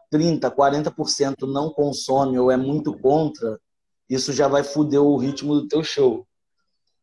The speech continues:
Uma coisa é tu ser famoso e a galera já ir ver teu show por isso. É diferente, assim. E aí também eu quero fazer isso. Eu quero... eu acho que não tem ninguém aqui no Rio fazendo.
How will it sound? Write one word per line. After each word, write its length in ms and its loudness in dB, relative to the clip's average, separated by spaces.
Uma 200 0
coisa 220 4
é 40 4
tu 120 -8
ser 200 0
famoso 540 2
e 20 6
a 40 4
galera 340 6
já 180 4
ir 160 4
ver 160 0
teu 160 -4
show 280 0
por 180 4
isso. 380 -4
É 100 0
diferente, 640 0
assim. 380 -12
E 140 4
aí 180 6
também 280 2
eu 100 2
quero 220 2
fazer 380 0
isso. 320 2
Eu 60 -6
quero... 200 2
eu 140 4
acho 180 0
que 60 -4
não 140 -2
tem 120 -2
ninguém 260 0
aqui 160 -6
no 80 -6
Rio 240 -2
fazendo. 560 -2